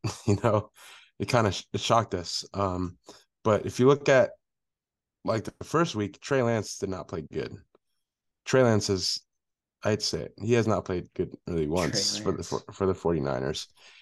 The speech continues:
Speaker 1: Um, he got hurt that game. Let's see.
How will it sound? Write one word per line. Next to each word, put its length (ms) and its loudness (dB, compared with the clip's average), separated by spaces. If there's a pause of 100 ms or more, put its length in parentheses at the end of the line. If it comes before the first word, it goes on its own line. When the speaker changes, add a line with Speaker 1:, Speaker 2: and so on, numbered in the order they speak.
(420)
Speaker 1:
Um, 500 -6 (680)
he 100 2
got 180 2
hurt 220 2
that 180 2
game. 300 -2 (760)
Let's 140 -6
see. 380 -6